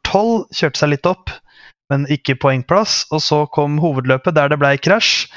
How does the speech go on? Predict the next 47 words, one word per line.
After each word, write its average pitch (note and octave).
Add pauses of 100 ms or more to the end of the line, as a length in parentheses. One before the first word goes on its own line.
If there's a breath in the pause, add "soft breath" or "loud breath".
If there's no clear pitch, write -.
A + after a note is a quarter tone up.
(340 loud breath)
og D#3
så E3+ (100)
kom C#3
han C#3
seg D3+
inn C#3+
i C#3+
pit -
og D#3+
klarte F#3+
å -
fortsette, C3+
men F#3
ble D3
da C#3
nest C3
sist -
av C3
de B2
som C3
fullførte, B2
så C#3
sekstende A#2+
plass. - (500 loud breath)
Så F#3
summa D#3+
summaring, D#3+ (180)
summa E3
summaring, E3
som D#3+
jeg C#3
sier, F#3+ (140)
eller D#3
summa C#3+
summarum, E3+
som E3
de D#3+
fleste C3+
sier, C3+ (680 loud breath)
eh, E3+
så F#3
var E3
det G3+
en G3+
ganske E3+
elendig C#3+
helg. E3+